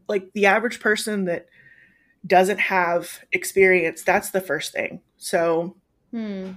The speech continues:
Speaker 1: most of the stewards that I work with, especially on a regional level, have started out as drivers. Um, some of them have primarily been, like, just on the official side because not everybody has the interest to be a driver or can afford it. Um,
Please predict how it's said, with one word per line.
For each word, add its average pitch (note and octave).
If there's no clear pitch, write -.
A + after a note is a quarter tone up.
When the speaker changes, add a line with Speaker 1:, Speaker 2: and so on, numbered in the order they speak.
Speaker 1:
most A3+
of G#3
the G3+
stewards G3+
that F3+
I E3+
work E3+
with, F3
especially F#3+
on F3
a E3
regional F3+
level, F3+
have F3
started E3+
out D#3+
as D#3
drivers. G#3+
Um, D#3
some F#3+
of F#3+
them F#3
have F3+
primarily F3+
been, E3+
like, -
just E3+
on E3+
the E3+
official F3
side C4+
because F3+
not E3+
everybody E3
has E3+
the E3+
interest E3
to F3+
be F3
a E3+
driver D#3
or D#3
can D#3
afford E3
it. B3
Um, D3+